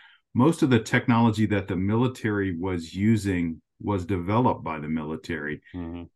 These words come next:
Speaker 1: Um, so it wasn't coming out of a commercial, uh, ecosystem. But if you fast forward, uh, to today, most of the technology, in fact, by numbers, uh, eleven out of fourteen technologies that the C T O of the Pentagon says are critical for national security,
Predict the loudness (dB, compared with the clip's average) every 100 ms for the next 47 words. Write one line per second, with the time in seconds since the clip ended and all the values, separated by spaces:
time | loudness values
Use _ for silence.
0 | _ -14 -10 -6 -6 -8 -4 0 2 2
1 | 2 0 0 2 2 0 -2 -6 -4 0
2 | 0 0 -2 -2 -4 -8 _ _ _ -14
3 | -12 -14 -14 -10 -2 -2 -2 -4 -6 -6
4 | -8 -8 -12 -20 -20 _ _ -2 0 0
5 | 2 4 4 2 2 4 4 2 0 -2
6 | -2 -2 -4 -2 -4 -2 0 2 4 2
7 | 0 -4 _ _ _ _ -4 0 2 2
8 | 0 0 0 0 -2 -2 -2 -4 -2 -4
9 | -2 -6 -6 _ -10 -4 0 2 4 4
10 | 2 -2 -6 -12 -12 -8 -6 -6 -6 -2
11 | 2 2 2 2 0 -4 -6 -4 -4 -4
12 | -4 -4 -2 -2 -2 -6 -4 -8 -6 -2
13 | -2 -2 -2 -2 -2 -2 0 0 -2 -4
14 | -6 -4 -2 -2 -4 -6 -6 -6 -6 -6
15 | -6 -6 -6 -6 -6 -8 -12 -12 -6 -4
16 | -4 -6